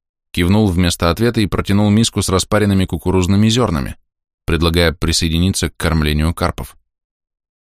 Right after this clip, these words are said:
Зачерпнув пригоршню, Агасфер пристроился рядом с шотландцем и стал бросать зерна в пруд. Большие рыбы в локоть величиной отнюдь не производили впечатления голодных. Они лениво скользили в прозрачной воде,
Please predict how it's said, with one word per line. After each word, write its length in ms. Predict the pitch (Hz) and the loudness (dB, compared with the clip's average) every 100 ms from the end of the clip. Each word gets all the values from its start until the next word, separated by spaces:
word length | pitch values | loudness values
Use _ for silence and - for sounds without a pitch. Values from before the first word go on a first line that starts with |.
| _ _ _ _ _ _ _ _ - | _ _ _ _ _ _ _ _ -2
Зачерпнув 600 | 90 92 120 160 185 - | 0 0 0 2 0 0
пригоршню, 500 | 104 95 90 98 87 | 0 0 0 0 0
Агасфер 400 | 87 92 120 113 | 0 0 0 0
пристроился 680 | 104 95 110 107 101 - | 0 0 0 2 2 0
рядом 260 | 92 90 90 | 2 2 0
с 40 | |
шотландцем 640 | - 85 82 117 - 143 - _ - | -2 -2 0 0 0 -2 -4 _ -6
и 80 | 98 | -4
стал 240 | - 107 | 0 0
бросать 380 | 98 98 113 98 | 2 0 0 0
зерна 300 | 95 95 98 | 0 2 0
в 100 | - | -2
пруд. 300 | - 67 - _ _ _ _ _ _ _ _ _ _ _ _ | -6 -8 -12 _ _ _ _ _ _ _ _ _ _ _ _
Большие 400 | 82 95 - 147 | 0 2 2 2
рыбы 220 | 147 139 | 4 2
в 80 | 117 | 4
локоть 320 | 123 123 117 | 2 2 0
величиной 480 | 110 110 - 120 131 | 0 0 0 0 0
отнюдь 320 | 117 131 123 | 0 -2 0
не 80 | 120 | -2
производили 580 | - 107 95 101 117 110 | 0 0 2 0 0 0
впечатления 640 | - 95 95 90 92 95 | -2 -4 -4 0 0 2
голодных. 640 | 101 117 113 85 67 - - _ _ _ _ _ _ _ _ _ _ | 2 0 0 -2 -6 -10 -16 _ _ _ _ _ _ _ _ _ _
Они 240 | 85 98 | 0 2
лениво 320 | 104 104 113 | 4 4 2
скользили 460 | 101 - 90 95 101 | 0 0 0 2 0
в 80 | - | -2
прозрачной 560 | 87 87 87 85 85 | -2 0 0 0 -2
воде, 320 | 80 82 110 | 0 0 -2